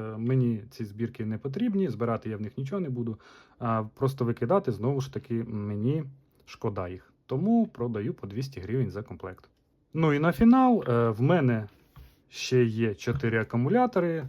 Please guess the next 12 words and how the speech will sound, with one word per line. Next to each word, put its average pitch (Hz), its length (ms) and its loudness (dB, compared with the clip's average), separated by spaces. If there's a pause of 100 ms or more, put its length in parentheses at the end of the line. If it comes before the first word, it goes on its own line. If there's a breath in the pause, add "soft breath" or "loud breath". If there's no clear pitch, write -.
(240)
Як 120 240 0
я 113 60 0
й 110 40 -2
казав, 143 560 0
е, 107 180 -2
для 110 260 0
оцієї 196 480 0
збірки 143 380 0
я 123 180 2
розбирав 110 400 -2
цю 113 160 -8
збірку. 101 440 -12